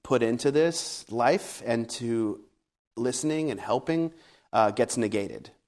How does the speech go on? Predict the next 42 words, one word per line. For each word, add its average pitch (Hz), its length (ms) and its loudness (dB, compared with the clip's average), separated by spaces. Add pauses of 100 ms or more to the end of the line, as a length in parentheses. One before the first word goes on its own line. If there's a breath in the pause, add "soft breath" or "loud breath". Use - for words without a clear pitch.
(560)
And 123 140 4
it 127 60 4
means 135 320 4
that 127 180 4
no 135 300 8
one 139 240 6
else - 580 0
is 120 160 -6
capable 110 460 2
of 104 80 -2
doing 110 220 2
that, 104 60 -4
unless 185 200 4
you 185 60 2
happen 151 200 6
to 131 80 2
be 120 80 0
a 101 40 -4
saint. 107 300 -4 (280 loud breath)
But, 147 180 8
uh, 135 180 10 (200 loud breath)
for 175 100 8
the, 160 140 6
for 165 60 2
the 156 60 8
vast 170 280 8
majority 160 260 8
of 139 60 6
us - 60 -6
that 127 100 6
are 120 60 6
not 143 260 6
saints, - 400 -4 (340 soft breath)
um, 117 640 6 (220)
it 131 180 4
then 131 680 6
makes 127 400 4
his 123 240 2
work 107 460 0 (300)
doable 107 480 2 (260)
and 104 160 0
achievable 101 600 -4